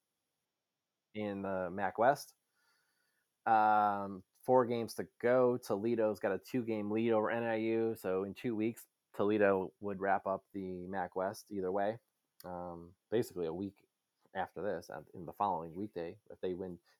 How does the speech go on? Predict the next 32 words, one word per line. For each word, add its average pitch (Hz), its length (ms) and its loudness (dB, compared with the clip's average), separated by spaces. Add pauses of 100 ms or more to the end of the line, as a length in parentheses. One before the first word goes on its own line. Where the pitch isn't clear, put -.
(100)
Toledo 170 280 8
wins 139 180 4
the 117 80 -2
next 113 240 -4
two 117 80 -2
games, 98 340 -4
and 87 140 -8
it's, 78 100 -14
oh, 95 160 -2
they 98 160 -4
win, 95 220 -6
they 104 160 -6
win 98 220 -4
the 90 60 -8
mac 82 220 -10
West. 90 340 -8 (1080)
Um, 98 540 -2 (1700)
this 143 260 -2
one 160 320 2
has, 139 640 0 (580)
oh, 90 140 -4
there's 90 140 -4
no 101 160 0
line 92 320 -2
because 90 340 -10
it 90 180 -8
is 92 260 -10 (100)
for 95 160 -6
the 85 80 -8 (160)
following 92 440 0
week, 90 200 -12 (140)
technically, 87 560 -10